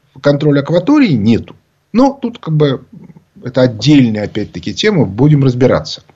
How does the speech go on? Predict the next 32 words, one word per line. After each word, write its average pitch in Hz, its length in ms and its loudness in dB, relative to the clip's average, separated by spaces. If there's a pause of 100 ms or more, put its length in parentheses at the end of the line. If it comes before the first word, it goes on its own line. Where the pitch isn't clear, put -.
(580)
Значит, 151 260 2
я 277 200 4
этот 262 180 2
вопрос 233 340 2
задал 165 560 0 (1000)
Дмитрию 95 500 -4
Геннадьевичу 92 500 -10
Евстафьеву 277 600 0
и 160 100 -2
получил 175 480 4
на 226 80 4
него 208 560 2
ответ, 180 640 0 (840)
что, - 260 -4
вне 139 220 4
всякого 214 480 0
сомнения, 165 960 2
э, 135 520 2 (140)
проводить 156 480 2
такую 117 400 0
операцию 277 840 2
Соединенные 147 500 2
Штаты 113 380 -2
Америки 240 460 2
могут 147 360 2
только - 200 0
в - 40 -14
том 104 140 -4
случае, 214 440 4
если 120 260 2
они 170 260 4
заберут 196 1080 2